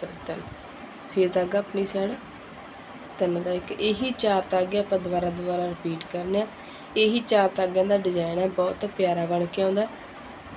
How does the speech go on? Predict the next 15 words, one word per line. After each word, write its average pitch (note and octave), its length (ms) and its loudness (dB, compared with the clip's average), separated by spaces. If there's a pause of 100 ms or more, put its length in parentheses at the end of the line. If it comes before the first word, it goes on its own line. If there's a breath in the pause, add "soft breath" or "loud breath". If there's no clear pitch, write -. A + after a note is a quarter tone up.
ਤੇ A#3 80 4
ਇੱਕ A#3 200 0
ਸਿਲਾਈ A3 280 4
'ਚ G#3 120 0
ਹੀ G#3 40 6
ਆਪਣਾ G3+ 200 4
ਇਹ G#3 120 4
ਡਿਜ਼ਾਈਨ F3 380 2
ਬਣ D#3+ 140 -2
ਜਾਂਦਾ, E3 280 -6 (240)
ਬਹੁਤ F#3 340 0
ਸੋਹਣਾ F3+ 400 0
ਲੱਗਦਾ, G3 340 2
ਤੁਹਾਨੂੰ F#3+ 260 -2
ਦਿਖਾਵਾਂਗੇ। F#3+ 580 -4